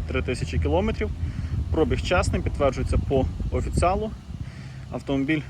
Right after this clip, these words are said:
буквально вчора заїхав в Україну. Таких авто є два, в тому в нас двісті сорок тисяч пробігу. Машинка не фарбована, в чудовому стані. Не потрібно її полірувати. По нюансиках є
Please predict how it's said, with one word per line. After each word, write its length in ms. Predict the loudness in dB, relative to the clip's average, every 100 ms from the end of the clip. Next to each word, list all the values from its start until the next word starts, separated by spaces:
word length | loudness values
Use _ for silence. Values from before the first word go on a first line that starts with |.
| -10 -12 -12 -12 -6
буквально 440 | -6 0 2 2
вчора 360 | 0 2 2 2
заїхав 340 | 0 -2 -2
в 40 | -6
Україну. 480 | -4 -2 -2 -2 -6 -14 -20 -20 -20 -20 -20 -20 -4
Таких 440 | -4 0 0 -2 -14 -18 -18 -6
авто 460 | -6 -4 2 2 2 -6 -6 -6 -6 -6 -8 -12 -18 -20 -20 -14
є 200 | -4 -2
два, 320 | -2 0 -2 -2
в 80 | -6 -16 -2
тому 200 | 2 2
в 40 |
нас 140 | 2 -2
двісті 360 | -4 -6 -6
сорок 300 | -2 -2 0
тисяч 280 | -2 -6 -6
пробігу. 540 | -4 -2 0 0 -2 -4 -14 -20 -20 -20 -20 -20 -20 -20 -20 -20 -20 -20 -18 -6
Машинка 420 | -4 -2 2 4
не 200 | 4 2
фарбована, 560 | 2 0 2 0 0 -2
в 100 | -4
чудовому 500 | 0 4 6 4 0
стані. 460 | 0 0 0 -4 -8 -14 -18 -16 -16 -16 -16 -16 -6
Не 180 | 2 2
потрібно 400 | 2 0 0 4
її 140 | 4 4
полірувати. 760 | 2 2 4 2 2 0 -2 2
По 140 | 4
нюансиках 720 | 4 4 4 2 -2 -4 -4
є 240 | 0 0